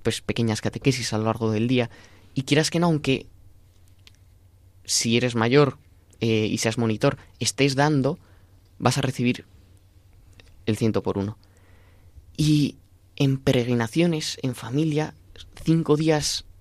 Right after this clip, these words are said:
en el, en un lugar en el que se ha aparecido la Virgen, es, es lo mejor. Yo durante toda mi vida, el final de curso, como que las, las baterías de la fe siempre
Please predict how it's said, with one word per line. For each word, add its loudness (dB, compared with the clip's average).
en -8
el, -10
en -4
un 2
lugar 4
en 2
el 0
que -4
se -2
ha 0
aparecido -2
la 2
Virgen, -2
es, -4
es -4
lo 0
mejor. -2
Yo 4
durante 2
toda 2
mi 0
vida, 0
el -2
final 0
de 2
curso, 2
como -2
que -2
las, 0
las 2
baterías 2
de 2
la 2
fe 2
siempre 4